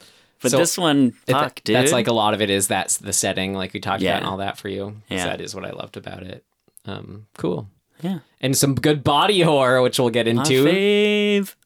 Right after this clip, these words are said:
Speaker 2: Yeah.
Speaker 1: <laughs>
Speaker 2: All right. Well, let's, let's keep going. Let's get into our
Speaker 1: Okay.
Speaker 2: summary.
Speaker 1: Okay. All right. Ready? Here we go.
Speaker 2: Yes.
Speaker 1: Sarah Walker
Speaker 2: Boom.
Speaker 1: <laughs> is an actress in Hollywood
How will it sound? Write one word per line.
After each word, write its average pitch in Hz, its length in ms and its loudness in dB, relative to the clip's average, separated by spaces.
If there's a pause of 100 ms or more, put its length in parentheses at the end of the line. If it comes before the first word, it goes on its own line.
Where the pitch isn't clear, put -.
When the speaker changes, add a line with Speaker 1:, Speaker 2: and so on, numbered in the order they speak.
(120)
Speaker 2:
Yeah. 123 360 0 (460)
Speaker 1:
<laughs> - 460 -2
Speaker 2:
All 170 100 4
right. 143 180 2
Well, 156 180 4
let's, 131 220 2
let's - 220 -4
keep - 280 -10
going. 120 360 0
Let's - 160 -6
get 135 180 0
into 135 100 0
our 139 60 4
Speaker 1:
Okay. 131 80 2
Speaker 2:
summary. 101 500 0 (380)
Speaker 1:
Okay. 90 340 -6 (1500)
All 151 100 2
right. 101 220 0
Ready? 135 460 0
Here 131 180 0
we 117 100 2
go. 87 340 -2
Speaker 2:
Yes. 90 320 -6
Speaker 1:
Sarah 127 580 2
Walker 92 640 0 (200)
Speaker 2:
Boom. 85 680 -8 (560)
Speaker 1:
<laughs> - 560 -18
is 120 240 0
an 131 260 2
actress 127 720 0
in 139 220 4
Hollywood 110 840 2